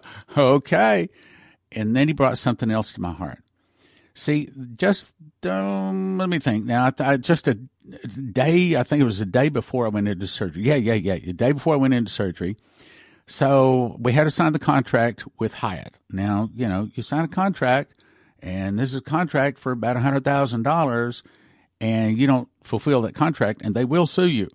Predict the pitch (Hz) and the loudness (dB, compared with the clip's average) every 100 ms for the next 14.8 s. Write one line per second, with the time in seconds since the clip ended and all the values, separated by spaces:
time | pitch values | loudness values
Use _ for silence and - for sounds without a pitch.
0 | _ _ _ _ _ 104 104 101 139 131 | _ _ _ _ _ 0 0 2 -2 -2
1 | 107 123 - 127 - 113 117 - 104 98 | -4 -4 0 -2 -2 -2 -2 -2 -4 -2
2 | 113 104 101 98 95 98 - 95 98 - | -4 -4 -2 0 0 -4 -4 -4 -2 -2
3 | 143 123 123 92 101 98 98 101 - - | -2 -2 -6 -6 -4 -6 -6 -10 -10 -6
4 | 104 - 110 120 123 147 127 127 - 101 | -6 -4 -2 0 2 4 4 0 -4 0
5 | 92 95 170 185 - - - - - - | 0 0 0 -2 -4 -14 -20 -20 -20 -20
6 | _ _ _ _ _ _ - 170 165 180 | _ _ _ _ _ _ -2 2 6 6
7 | 185 160 175 165 151 - 175 131 - - | 4 2 0 2 -2 0 -2 -2 -4 -20
8 | _ _ _ _ _ 104 117 127 135 131 | _ _ _ _ _ -2 0 2 2 2
9 | 147 160 - 123 127 - 92 - 107 127 | 0 -2 -2 -2 -2 -4 -10 -2 0 0
10 | 123 135 139 135 101 104 110 - 107 101 | -2 -4 -2 0 2 0 -4 -6 -6 -6
11 | 123 - 101 95 98 101 95 92 90 - | -6 -6 -4 -2 -4 -8 -8 -8 -8 -4
12 | 147 147 - - - _ _ _ _ _ | -2 -2 -4 -8 -12 _ _ _ _ _
13 | _ - 110 107 110 - 101 104 117 151 | _ -2 0 0 -2 -6 -6 -4 -4 0
14 | 170 202 - 156 131 135 160 | 2 0 0 0 0 2 0